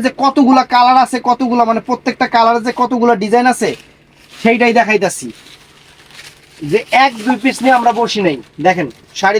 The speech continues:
দেখেন, এই দেখেন, ওয়াও, জামদানি, খানদানি জিনিস, জামদানি, খানদানি জিনিস। এই দেখেন, আঁচল ফুল all over body।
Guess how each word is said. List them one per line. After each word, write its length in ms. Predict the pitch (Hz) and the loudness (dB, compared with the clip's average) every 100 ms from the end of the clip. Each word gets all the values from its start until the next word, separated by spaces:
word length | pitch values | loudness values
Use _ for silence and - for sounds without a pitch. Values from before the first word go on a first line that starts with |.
| 202 | -2
দেখেন, 200 | 170 120 - _ _ _ _ _ _ _ _ _ _ _ _ _ _ _ - - - - - - _ - - _ _ _ _ _ _ _ _ _ _ _ _ _ _ _ _ _ _ - _ _ _ 165 | -4 -10 -18 _ _ _ _ _ _ _ _ _ _ _ _ _ _ _ -20 -20 -20 -20 -20 -20 _ -20 -20 _ _ _ _ _ _ _ _ _ _ _ _ _ _ _ _ _ _ -20 _ _ _ -4
এই 180 | 170 160 | -2 0
দেখেন, 180 | 143 135 139 | -2 -6 0
ওয়াও, 360 | 160 165 151 123 104 _ _ _ _ _ _ _ _ _ _ _ _ - - _ _ _ _ _ _ | 2 4 2 -2 -8 _ _ _ _ _ _ _ _ _ _ _ _ -20 -20 _ _ _ _ _ _
জামদানি, 580 | 139 185 202 202 190 143 120 - - - - _ _ - - | -2 2 2 2 0 -2 -10 -18 -20 -20 -20 _ _ -20 -4
খানদানি 440 | 202 233 233 233 226 | 0 2 2 2 0
জিনিস, 240 | 202 170 139 139 185 | -2 -2 -4 -4 0
জামদানি, 380 | 208 214 226 247 - | 0 0 -2 -4 -4
খানদানি 340 | 220 214 208 180 | -4 0 0 0
জিনিস। 220 | 151 127 - _ _ - _ - | -2 -6 -16 _ _ -20 _ -4
এই 60 | 170 170 | -2 0
দেখেন, 200 | 151 123 - _ _ 160 | -2 -10 -16 _ _ -6
আঁচল 240 | 170 202 180 | -2 -2 0
ফুল 140 | 185 180 | 0 2
all 100 | 175 170 | 4 4
over 160 | 170 151 | 2 -2
body। 180 | 143 | -6